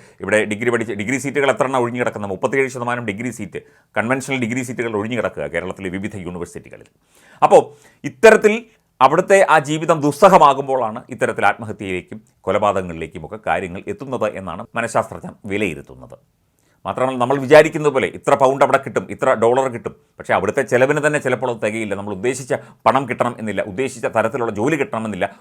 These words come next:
ഉദ്ദേശിച്ച തരത്തിലുള്ള സപ്പോർട്ട് ആ ഒരു, ഏഹ്, ജോലി തരുന്ന വ്യക്തിയിൽ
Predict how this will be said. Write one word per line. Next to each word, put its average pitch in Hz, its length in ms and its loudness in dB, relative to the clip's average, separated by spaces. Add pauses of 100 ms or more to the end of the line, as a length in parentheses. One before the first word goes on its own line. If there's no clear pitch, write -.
(200)
ഉദ്ദേശിച്ച 120 440 -2 (180)
തരത്തിലുള്ള 101 440 -2 (100)
സപ്പോർട്ട് 127 420 8 (380)
ആ 110 100 2 (240)
ഒരു, 107 140 0 (420)
ഏഹ്, 80 200 -4 (100)
ജോലി 113 240 -2
തരുന്ന 104 300 0
വ്യക്തിയിൽ 104 260 -8